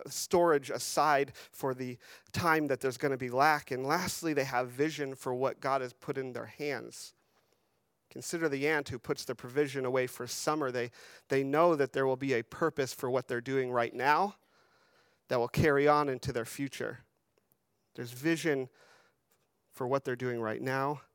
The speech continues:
that carries on into the future. We have to know that what we're doing today is important.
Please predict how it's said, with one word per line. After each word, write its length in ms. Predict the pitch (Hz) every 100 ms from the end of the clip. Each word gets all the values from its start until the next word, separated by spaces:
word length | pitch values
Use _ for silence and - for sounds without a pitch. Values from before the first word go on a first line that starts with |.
| _ _ _
that 140 | 117
carries 320 | - 123 120
on 180 | 120 120
into 220 | 117 -
the 80 | 117
future. 560 | 117 - 120 - - 131 _ _ _ _ _ _ _ _ _ _ _ _ _ _ _ _ _ _ _ _ _ _ _ _ _ _ _ _ _ _ _ _ _ _
We 160 | 165 196
have 400 | 160 143 - - _ _ _ _ -
to 140 | - 135
know 640 | 131 135 139 123 123 117 _ _ _ _ -
that 140 | 127
what 320 | 135 151 165
we're 140 | 165 147
doing 280 | 143 139
today 380 | 131 131 120 123
is 180 | 123 -
important. 720 | - - 123 - - _ -